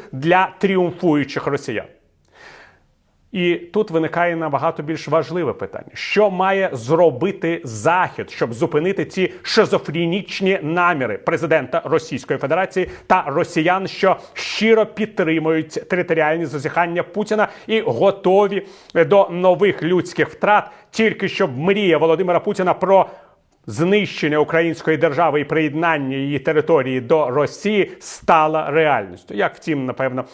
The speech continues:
у майбутньому і знищення державності всіх інших колишніх радянських республік.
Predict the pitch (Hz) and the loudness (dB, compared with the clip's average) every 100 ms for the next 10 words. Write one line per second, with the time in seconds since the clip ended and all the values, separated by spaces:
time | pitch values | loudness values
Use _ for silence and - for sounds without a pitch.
0 | - 151 143 123 165 170 151 139 - - | -8 -2 0 0 -4 -2 -2 -2 -4 -2
1 | 190 120 139 170 - 156 135 139 165 160 | 0 0 -2 -2 -2 -4 -2 0 0 -2
2 | 175 - - - - 220 190 - 143 - | -6 -4 -4 -4 -2 -2 -2 -2 -6 -4
3 | 127 123 - - 135 117 104 - 123 127 | -4 -4 -8 -4 -2 -2 -6 -6 -8 -6
4 | 123 - - - | -8 -8 -14 -14